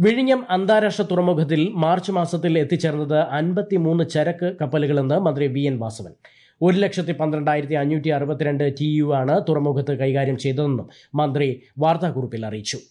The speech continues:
ട്രയൽ അടിസ്ഥാനത്തിൽ കപ്പലുകൾ തുറമുഖത്തിൽ അടുത്തു തുടങ്ങിയത് മുതൽ മാർച്ച് വരെ ഇരുന്നൂറ്റി നാൽപത് കപ്പലുകളാണ് എത്തിച്ചേർന്നത്. പൈങ്കുനി ഉത്രം ഉത്സവം, മേട മാസ വിഷു പൂജകൾക്കായി ശബരിമല ക്ഷേത്രനട തുറന്നു.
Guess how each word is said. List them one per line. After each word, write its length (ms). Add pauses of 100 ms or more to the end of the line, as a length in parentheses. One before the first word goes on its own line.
(480)
ട്രയൽ 240
അടിസ്ഥാനത്തിൽ 560
കപ്പലുകൾ 520
തുറമുഖത്തിൽ 560 (100)
അടുത്തു 260
തുടങ്ങിയത് 420
മുതൽ 280 (360)
മാർച്ച് 360
വരെ 160
ഇരുന്നൂറ്റി 580
നാൽപത് 480
കപ്പലുകളാണ് 640
എത്തിച്ചേർന്നത്. 600 (960)
പൈങ്കുനി 580
ഉത്രം 400
ഉത്സവം, 520
മേട 260
മാസ 400
വിഷു 320
പൂജകൾക്കായി 580
ശബരിമല 500
ക്ഷേത്രനട 520
തുറന്നു. 360